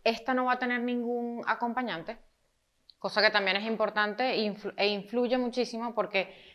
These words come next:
si tuviéramos elementos como papas fritas o lo que sea, a lo mejor no, no se coloca tan en el centro, le buscamos la forma de darle, de dividir el protagonismo. Eh,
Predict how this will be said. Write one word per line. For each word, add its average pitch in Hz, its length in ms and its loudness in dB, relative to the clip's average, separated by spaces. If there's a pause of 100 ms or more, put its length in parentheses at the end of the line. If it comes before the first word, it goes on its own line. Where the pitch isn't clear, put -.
si 240 100 2
tuviéramos 226 480 4
elementos 247 480 0
como 233 420 -2
papas 214 400 2
fritas 240 520 0
o 226 40 -2
lo 214 160 2
que 233 100 -4
sea, 254 440 -2 (300)
a 196 80 2
lo 202 100 4
mejor 196 340 -2
no, 208 180 0 (120)
no 214 220 -2
se 208 180 -8
coloca 185 400 -2
tan 185 140 -8
en 180 120 -8
el 175 120 -10
centro, 233 720 0
le 208 160 4
buscamos 196 680 -2 (140)
la 190 160 -4
forma 196 400 -6
de 190 40 -6
darle, 190 520 -2 (340)
de 190 200 2
dividir 202 380 6
el 208 160 4
protagonismo. 220 880 -2 (1080)
Eh, 202 720 2